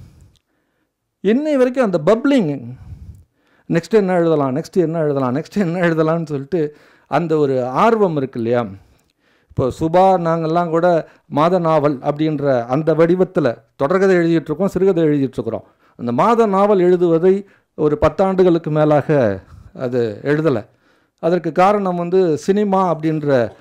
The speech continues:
இன்னொரு மீடியத்துல எங்களுடைய பணி, எங்களுடைய பங்கு, எங்களுடைய நேரம் அதுல அதிகமா போனதுனால இது குறைஞ்சிருச்சு.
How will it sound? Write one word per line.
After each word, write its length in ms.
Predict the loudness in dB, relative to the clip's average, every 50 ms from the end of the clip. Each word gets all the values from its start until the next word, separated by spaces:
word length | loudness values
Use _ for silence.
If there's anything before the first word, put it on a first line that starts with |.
| _ _ _ _
இன்னொரு 400 | -4 -2 0 2 2 2 4 2
மீடியத்துல 600 | 2 0 0 2 0 0 0 -4 -4 -4 -2 -2
எங்களுடைய 600 | -2 -2 -2 -2 -2 -2 0 0 0 0 0 0
பணி, 440 | 0 0 0 0 -2 -4 -6 -10 _ _ _
எங்களுடைய 540 | -8 -6 -4 -2 -2 -2 -2 0 -2 -2 -2
பங்கு, 480 | 0 0 0 2 4 4 4 4 2 -4 -12 _ _ _
எங்களுடைய 420 | -6 -4 0 0 0 2 0 0 0
நேரம் 520 | 0 0 2 2 2 0 0 -2 -6 -12 _ _ _ _
அதுல 300 | -6 -4 -2 0 0 0
அதிகமா 360 | 2 0 0 0 0 -2 0 0
போனதுனால 580 | 0 0 0 -2 -4 -4 -4 -2 0 0 0
இது 440 | 0 0 0 0 -2 -2 -2 -4 -4 -2
குறைஞ்சிருச்சு. 600 | -2 0 0 0 -2 -4 -8 -12 -18 -20 -20